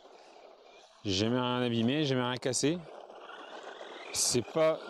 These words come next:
du tout que je suis meilleur qu'un autre, hein. Comme je vous l'ai déjà dit, c'est pas du tout que je suis meilleur qu'un autre. C'est juste que, bah, en gros, je respecte un peu la machine. Je sais que c'est une grosse échelle, que c'est lourd. Donc, je, j'adapte un peu mon pilotage en fonction de la machine.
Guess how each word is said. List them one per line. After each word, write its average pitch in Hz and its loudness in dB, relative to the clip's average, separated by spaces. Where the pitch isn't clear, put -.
du 165 4
tout 185 2
que - -2
je - -2
suis 143 4
meilleur 131 2
qu'un 120 0
autre, 190 0
hein. 170 -2
Comme 135 0
je 113 -2
vous 123 6
l'ai 131 6
déjà 113 4
dit, 135 0
c'est 147 -4
pas 131 0
du 135 2
tout 165 -6
que 139 -4
je - -6
suis 127 -4
meilleur 120 0
qu'un 107 -2
autre. 104 -4
C'est - 2
juste 139 2
que, 123 6
bah, 113 4
en 117 2
gros, 120 4
je 127 -2
respecte 123 -2
un 117 0
peu 123 -2
la 120 4
machine. 127 -2
Je 117 0
sais 139 0
que - -6
c'est - -4
une 113 0
grosse 107 0
échelle, 131 0
que 123 -6
c'est 104 -2
lourd. 139 2
Donc, 117 2
je, 104 2
j'adapte 107 2
un 120 0
peu 131 -2
mon 135 2
pilotage 120 0
en 127 -2
fonction 127 -4
de 123 2
la 117 2
machine. 120 -2